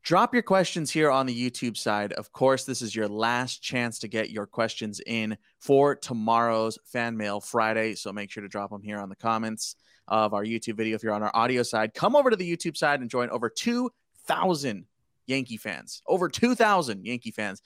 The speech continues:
to talk about Yankees baseball every single day. We have a game one preview coming up later on. Of course, the Yankees headed to Texas. We have to talk about the Tampa Bay Rays. They continue to win, and it continues to be an issue. We're gonna have an honest conversation about that. And then, of course,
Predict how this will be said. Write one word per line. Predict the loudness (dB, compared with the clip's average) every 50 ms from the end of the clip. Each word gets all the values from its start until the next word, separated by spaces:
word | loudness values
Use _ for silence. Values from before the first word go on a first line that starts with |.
| _ _ _ -14
to | -6
talk | -2 -2 0
about | 0 0 -2 0
Yankees | -2 -6 -6 -8 -6
baseball | -6 -6 -6 -2 -4 -4 -4
every | -4 -8 -8 -10
single | -10 -12 -12 -10 -10 -2
day. | 0 2 2 2 2 0 _ -16 -20 -20 -16 _ 2
We | 2
have | 2 4
a | 4
game | 2 0 2
one | 2 0 -2 0
preview | -2 -2 0 0 -2 -2
coming | 0 0 0 2 2
up | 0 0 -2 -2
later | 0 2 4 4 4 4
on. | 4 4 4 2
Of | 0 -2
course, | -2 -4 -4 -4 -6
the | -6 -4
Yankees | -4 -2 -4 -4 -2 -2 -4 -4 -4 -6 -6
headed | -4 -4 -4 -4 -8
to | -12
Texas. | -4 -2 -2 -2 -2 -2 -2 -2 -2 -2 -6 -10 _ _ -20 -20 -20 -20 -12 -2 2
We | 2
have | 2 2
to | 2 0
talk | 0 2 4
about | 2 0
the | 2
Tampa | 2 0 2 2 4
Bay | 4 4 4
Rays. | 4 4 4 4 4 2 -2 -6 -8
They | -6 -6 -6
continue | -6 -10 -12 -8 -4 -4 -4 -2 -4 -6 -6
to | -8 -6 -6 -4
win, | -4 -4 0 2 2 2 2 0 -2 -6
and | -8 -10 -8 -8 -6 -6 -8
it | -8
continues | -10 -12 -14 -12 -10 -8 -8 -8 -8
to | -10 -8
be | -6 -4 -4
an | -6 _ -4
issue. | -2 -2 -2 -2 -4 -4 -4 -4 -6
We're | -10
gonna | -10 -8 -6
have | -4 -2
an | -2
honest | -2 -2 -4 -4
conversation | -4 -4 -4 -4 -4 -6 -6 -8 -6 -8 -6
about | -4 -4 -4 0 0
that. | 2 2 2 0 -2 _ _ -20 -20 -14 -2 2
And | 2
then, | 2 4
of | 6
course, | 6 6 6 6 4 0 -4 -6 -8 -10 -12